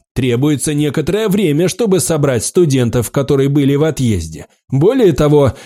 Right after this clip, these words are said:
у нашей Академии есть определённые привилегии, поэтому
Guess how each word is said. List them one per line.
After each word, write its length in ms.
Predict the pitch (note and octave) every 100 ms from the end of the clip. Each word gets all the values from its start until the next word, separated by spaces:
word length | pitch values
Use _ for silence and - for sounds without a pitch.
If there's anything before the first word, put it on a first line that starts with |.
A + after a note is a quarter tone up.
| -
у 120 | D#3
нашей 380 | D3 D#3 - D#3+
Академии 520 | D#3+ D3+ E3+ E3+ E3
есть 320 | D#3 D#3+ -
определённые 720 | D3+ D3+ C#3+ D3 D3+ D#3+ G#3 A3+
привилегии, 760 | A#3+ B3 C4 F3 A#2+ G#2 A2
поэтому 640 | G#2 E3+ F3 E3 D#3 D#3